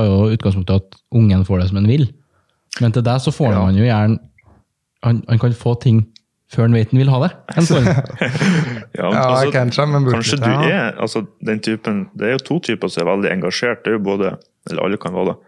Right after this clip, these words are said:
Speaker 2: Men du, så spørsmålet da, det kommer an på om du er flink å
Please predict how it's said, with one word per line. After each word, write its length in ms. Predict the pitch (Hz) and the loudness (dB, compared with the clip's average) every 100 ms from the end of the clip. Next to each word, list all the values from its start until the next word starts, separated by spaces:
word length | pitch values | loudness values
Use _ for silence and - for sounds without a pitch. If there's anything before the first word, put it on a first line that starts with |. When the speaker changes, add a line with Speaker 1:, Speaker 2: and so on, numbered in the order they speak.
| _ - | _ -8
Speaker 2:
Men 140 | 98 | -4
du, 80 | 95 104 101 98 - | -2 0 -2 -6 -6
så 80 | |
spørsmålet 720 | 107 - 170 - - - 85 82 | -6 -4 -6 -6 -6 -6 -4 -2
da, 60 | 92 | -2
det 80 | - | -4
kommer 220 | 139 127 | -4 -4
an 60 | 143 | -4
på 140 | - 95 - - | -4 -4 -6 -6
om 80 | 98 | -4
du 60 | 95 | -2
er 60 | |
flink 240 | - 101 | -4 -4
å 40 | 87 | -6